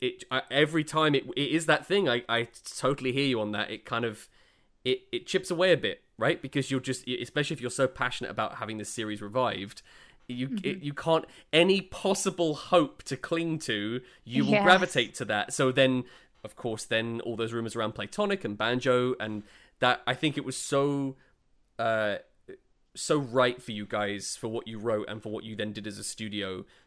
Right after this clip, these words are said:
Speaker 1: to kind of get out in front of that. I think that was a
Speaker 2: Yeah,
Speaker 1: re-, a really smart
Speaker 2: definitely,
Speaker 1: play.
Speaker 2: because, like, I guess as Playtonic,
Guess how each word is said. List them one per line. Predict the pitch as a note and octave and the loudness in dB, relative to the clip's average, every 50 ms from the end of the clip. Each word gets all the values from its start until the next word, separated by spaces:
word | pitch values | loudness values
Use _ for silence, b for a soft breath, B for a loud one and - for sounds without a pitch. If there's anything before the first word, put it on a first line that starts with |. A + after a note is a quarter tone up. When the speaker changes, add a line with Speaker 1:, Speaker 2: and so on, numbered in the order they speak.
| b - | b -10
Speaker 1:
to | - A#2+ | -10 -10
kind | - - - C3 A2+ A2 | -10 -6 -2 -2 -2 -2
of | A2 - | -2 0
get | - B2+ B2 | 2 2 4
out | A#2+ A#2 | 4 2
in | G#2 A#2 | 0 -6
front | - - - G#2+ F#2+ G2 | -10 -8 -8 -10 -10 -10
of | - - - | -14 -18 -16
that. | - C2+ B1 - _ _ _ _ _ _ _ _ - | -14 -14 -14 -16 _ _ _ _ _ _ _ _ -16
I | - | -14
think | - G#2+ - | -12 -10 -10
that | G#2 F#2+ | -10 -8
was | - B3 | -2 0
a | B3+ | 0
Speaker 2:
Yeah, | B3 A#3 G#3 | 0 0 0
Speaker 1:
re-, | G#3+ | -4
a | G#3+ | -6
really | G#3+ A#3+ D4+ E4 | 0 2 2 2
smart | |
Speaker 2:
definitely, | E4 - A#3+ G#3 G3 - G3+ | 2 0 -6 -6 -4 -2 -2
Speaker 1:
play. | G3+ G3+ | -2 -2
Speaker 2:
because, | A3+ - A#3+ A#3 A3 - - b b b b b b b b b | -2 -2 -2 -2 -2 -4 -14 b b b b b b b b b
like, | A3+ A#3 A#3 A3 - _ _ _ _ _ _ _ _ _ _ _ _ _ _ _ _ - | 4 4 4 4 0 _ _ _ _ _ _ _ _ _ _ _ _ _ _ _ _ 2
I | A3 A3 | 4 6
guess | A3 A#3 A#3 - - C3 - - _ _ _ _ _ _ _ _ _ _ - - | 6 4 2 2 -8 -18 -18 -18 _ _ _ _ _ _ _ _ _ _ 0 2
as | A3+ A3+ A3 - | 2 2 2 -2
Playtonic, | _ - G#3+ G#3 G3+ - G#3+ G#3 G3 F#3+ | _ 0 0 0 2 0 -2 -2 -2 -6